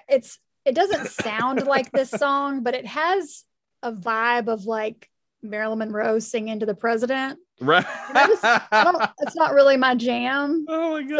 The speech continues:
Speaker 1: if
Speaker 2: gosh.
Speaker 1: I'm gonna serenade a loved one, I'm gonna go with Al Green for sure. What about you,
Speaker 2: Okay.
Speaker 1: J B?
Speaker 2: Well, I, I would go with the Al Green one, but me being the nerd that I am, I would just rather prefer It's Been a Long, Long Time by Harry James.
Speaker 1: Oh, okay.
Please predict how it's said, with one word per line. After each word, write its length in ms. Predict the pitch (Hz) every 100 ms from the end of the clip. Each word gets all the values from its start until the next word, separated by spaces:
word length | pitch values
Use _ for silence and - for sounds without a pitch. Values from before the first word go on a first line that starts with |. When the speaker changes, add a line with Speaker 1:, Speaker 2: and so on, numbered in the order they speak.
| 269
Speaker 1:
if 60 |
Speaker 2:
gosh. 20 | 277
Speaker 1:
I'm 100 | 302
gonna 180 | 349
serenade 540 | 330 - 277 269 254 254
a 80 | 240
loved 300 | 233 233 233
one, 200 | 269 254
I'm 80 |
gonna 140 | 233 226
go 160 | 220
with 140 | 214 214
Al 180 | 208 208
Green 300 | 233 240 220
for 100 | 233
sure. 440 | - - - 247 -
What 120 | - 269
about 240 | 262 269
you, 80 | -
Speaker 2:
Okay. 60 |
Speaker 1:
J 160 | - 254
B? 360 | - 151 170 - _
Speaker 2:
Well, 140 | 156 143
I, 180 | 147
I 160 | 156 147
would 240 | 156 160
go 160 | 139 139
with 160 | 143 139
the 140 | 131
Al 160 | 120 123
Green 320 | 123 117 107
one, 240 | 101 101 98
but 280 | 101 110 104 - _ - 107
me 380 | 120 123 120
being 240 | 113 117 113
the 80 | 107
nerd 200 | 110 104
that 120 | 101
I 180 | 98 98
am, 380 | 101 95 92 - _ _ _ _ _
I 120 | 117 120
would 100 | 120
just 240 | 123 -
rather 200 | 127 113
prefer 440 | 110 104 117 107 110
It's 140 | 107 -
Been 160 | 113
a 60 | 107
Long, 300 | 101 101 101
Long 240 | 98 92
Time 560 | 92 104 101 98 92 92
by 160 | 101 95
Harry 280 | 92 95 90
James. 460 | 92 82 69 - _ _ _ _ _ _ _ _ _
Speaker 1:
Oh, 220 | 226 247
okay. 480 | 320 269 247 240 285